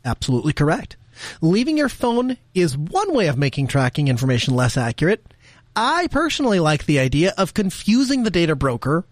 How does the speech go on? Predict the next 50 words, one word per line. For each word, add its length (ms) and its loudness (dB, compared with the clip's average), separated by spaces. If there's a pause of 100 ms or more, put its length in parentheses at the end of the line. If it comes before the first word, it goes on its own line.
(120)
and 240 0
users 300 2
of 60 0
my 100 2
location 500 0
by 160 -2
using 440 0 (480)
a 100 0
silent 580 -2
pocket." 400 -6 (400)
And 80 2
he 80 4
links 240 0
to 260 -2
S 160 -2
L 140 0
N 80 2
T 140 -2
dot 220 -2
com. 360 -2 (580)
A 80 0
silent 460 -2
pocket 480 -2
is 140 0
a 40 0
Faraday 460 0
cage 320 -4
for 100 0
your 120 4
wireless 360 -6
device. 500 -2
Simply 500 -2
slide 420 -2
your 60 -4
cell 200 0
phone 220 0
into 300 2
the 80 -4
silent 360 0
pocket 300 -2
before 240 0
your 80 2
trip 320 -4
from 140 0
New 80 2
York 340 0 (800)
to 100 0
Los 260 0
Angeles, 480 0
and 380 0